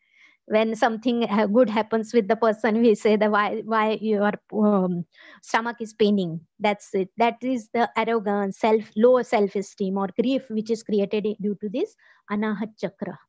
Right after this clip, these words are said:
And the love and gratitude is also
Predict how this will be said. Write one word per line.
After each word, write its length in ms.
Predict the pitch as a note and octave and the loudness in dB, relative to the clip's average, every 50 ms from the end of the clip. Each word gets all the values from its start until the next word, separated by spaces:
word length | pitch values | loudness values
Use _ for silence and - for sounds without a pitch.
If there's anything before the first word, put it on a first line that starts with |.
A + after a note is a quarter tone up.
| _ _ _ _ _ _ _ _ _ _ _ _ _ _ _ _ _ _ _ - | _ _ _ _ _ _ _ _ _ _ _ _ _ _ _ _ _ _ _ -8
And 200 | - A#3 D4+ B3+ | -6 -4 -2 0
the 60 | B3 | 0
love 300 | A#3+ B3+ A3 A3+ A#3+ A#3+ | 0 2 2 2 2 0
and 160 | A#3+ A#3+ A#3+ | -2 -4 -4
gratitude 520 | G#3+ G3+ F#3 - G#3 G#3+ - F#3+ F3 D#3+ F3 _ _ _ _ _ _ _ - | -4 -4 -4 -4 -8 -6 -6 -8 -8 -8 -12 _ _ _ _ _ _ _ -14
is 140 | G#3+ F#3+ A3 | -8 -4 -2
also 500 | G#3 G3+ G3+ G3 - - C#4 E4 F#4 | 0 0 -2 -4 -4 -6 -6 -6 -6